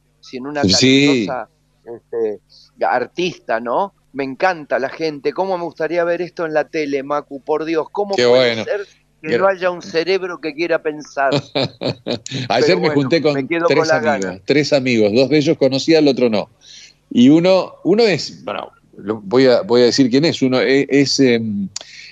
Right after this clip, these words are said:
Speaker 2: es Pablo Silva, que es el inventor del aerosol en los partidos de fútbol,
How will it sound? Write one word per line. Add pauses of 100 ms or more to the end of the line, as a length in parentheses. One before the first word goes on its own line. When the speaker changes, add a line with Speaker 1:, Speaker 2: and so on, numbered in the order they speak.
(140)
Speaker 2:
es
Pablo
Silva,
que
es
el
inventor
del
aerosol
en
los
partidos
de
fútbol,